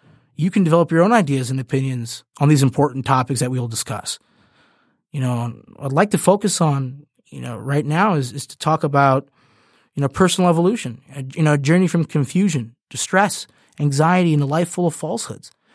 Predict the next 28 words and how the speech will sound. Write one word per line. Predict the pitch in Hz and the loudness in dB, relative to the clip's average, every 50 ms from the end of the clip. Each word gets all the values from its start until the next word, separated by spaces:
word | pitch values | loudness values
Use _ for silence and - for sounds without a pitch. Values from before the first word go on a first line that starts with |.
| _ _ _ | _ _ _
You | - 165 | 2 4
know, | 175 | 6
my | 185 | 6
life | 175 175 196 214 208 - | 6 6 4 4 2 0
was | 196 170 | -2 -2
transformed | - - 185 185 170 - - 185 196 208 202 175 127 120 - _ | 0 0 -2 -2 -2 -4 -4 -2 -2 -2 -2 -2 -6 -10 -14 _
from | _ - 156 | _ 0 0
a | 160 | 2
life | 165 170 170 165 - | 4 2 2 0 -2
of | 151 | -2
confusion | - - 147 - 151 151 143 - 139 139 | -2 0 0 2 2 0 0 2 0 0
and | 139 | 0
anxiety, | 135 135 127 131 131 127 127 120 117 117 _ _ _ _ _ _ _ _ _ _ _ _ _ _ _ _ _ _ _ - | 0 0 -2 -2 -2 -2 -4 -4 -6 -8 _ _ _ _ _ _ _ _ _ _ _ _ _ _ _ _ _ _ _ -6
you | 139 | -4
know, | 135 131 127 120 120 | -4 -4 -4 -6 -8
uh, | 117 117 117 - - - - | -10 -12 -12 -14 -14 -6 -2
ridden | 147 143 135 135 | 0 2 2 2
thoughts, | 123 - 127 123 127 - - - - - _ _ _ _ _ _ _ - | 4 4 4 2 2 -2 -6 -12 -14 -16 _ _ _ _ _ _ _ -4
to | - 151 | 0 2
one | 151 156 156 151 147 135 - - | 4 4 4 4 2 -2 -4 -6
of, | 135 151 143 139 139 143 | -2 0 0 0 -2 -4
uh, | 143 139 131 127 | -6 -6 -4 -4
a | 139 | -2
struggle | - - 190 196 190 196 196 | 2 2 4 4 4 4 2
of | 185 | 2
confidence | - - 185 185 180 175 185 185 180 - | 4 4 4 4 4 2 2 0 2 2
and | 185 180 | 2 2
reason. | 180 190 214 190 147 110 117 | 2 2 0 -2 -4 -8 -10